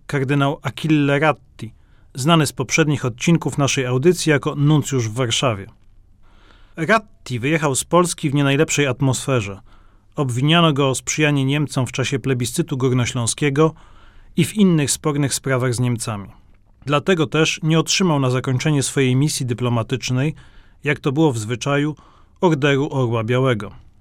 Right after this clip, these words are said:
Kiedy rozeszła się wiadomość o zwołaniu konklawy po śmierci Benedykta piętnastego i kiedy było wiadomo, że kardynał Ratti jest jednym z najbardziej liczących się kandydatów,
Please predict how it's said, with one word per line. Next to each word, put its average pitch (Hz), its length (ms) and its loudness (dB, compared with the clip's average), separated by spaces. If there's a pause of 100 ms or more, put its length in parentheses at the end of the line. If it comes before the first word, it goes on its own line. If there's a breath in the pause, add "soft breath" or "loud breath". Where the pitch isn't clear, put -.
(760)
Kiedy 147 280 0
rozeszła 175 380 2
się 185 140 2
wiadomość 156 480 2
o 139 80 0
zwołaniu 135 380 2
konklawy 127 520 2
po 120 120 -2
śmierci 135 380 -2
Benedykta 123 520 0
piętnastego 117 800 -2 (640 soft breath)
i 160 140 0
kiedy 160 300 0
było 190 220 4
wiadomo, 175 380 4
że 135 140 0
kardynał 147 480 0
Ratti 151 560 -2
jest 113 300 -4
jednym 147 360 2
z 117 60 0
najbardziej 135 480 2
liczących 131 440 0
się 123 120 -4
kandydatów, 123 760 -2